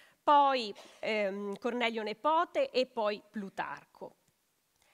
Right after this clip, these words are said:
Possiamo dire che c'è un solo focus sul suo profilo biografico, il matrimonio che l'ha unita a Quinto Cicerone. Per il resto non sappiamo praticamente nulla.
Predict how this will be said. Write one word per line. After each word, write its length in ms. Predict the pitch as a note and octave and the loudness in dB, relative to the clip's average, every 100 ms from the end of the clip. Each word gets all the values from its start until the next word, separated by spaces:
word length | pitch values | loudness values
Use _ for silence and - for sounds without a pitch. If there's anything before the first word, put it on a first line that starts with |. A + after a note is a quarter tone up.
| _ _ _ _ _ - | _ _ _ _ _ -8
Possiamo 380 | D#4 F4+ E4+ | -4 0 0
dire 300 | C4+ E4+ E4+ | 0 0 0
che 300 | D#4+ - C4 - | 0 0 -2 -2
c'è 140 | C#4 | -2
un 100 | C4 | -4
solo 280 | C4 E4+ C#4+ | -4 -4 -4
focus 1000 | - A#3+ G3 - A#3 - - A3+ G#3+ - | -2 -2 -2 -4 -12 -12 -6 -2 -2 -4
sul 240 | - A3+ | -12 -12
suo 200 | - A#3+ | -10 -10
profilo 420 | A3+ A3 - A3 | -8 -12 -8 -8
biografico, 840 | F#3+ G#3+ G#3 F3+ D3+ - G#3+ G#3+ A3 | -6 -6 0 0 -2 -10 -12 -10 -6
il 120 | C#4+ | -2
matrimonio 880 | C#4+ D4 F4+ F4+ A#3 F#3 F3+ A3+ C#4 | 0 0 -2 -2 0 0 -2 -2 -2
che 180 | - B3 | -2 0
l'ha 200 | A3 G3 | 2 0
unita 600 | A#3+ C4 F#3+ - - A#3 | -2 -4 -6 -4 0 0
a 100 | - | 0
Quinto 320 | - G3 F#3+ | -8 -14 -14
Cicerone. 680 | G3 D#3+ - F#3 E3 D3+ F3+ - - _ | -16 -18 -14 -12 -12 -12 -12 -14 -20 _
Per 140 | D#4 | -4
il 100 | C#4+ | -2
resto 340 | C#4+ D4+ - C4+ | 0 0 -2 -4
non 140 | A#3 | -4
sappiamo 440 | - A#3 B3 B3 B3+ | -6 -6 -4 -4 -4
praticamente 680 | G#3 F#3+ - G3+ G#3 G3+ | -8 -10 -10 -8 -8 -10
nulla. 480 | F#3 F3 D3+ D#3+ E3 | -10 -12 -14 -12 -12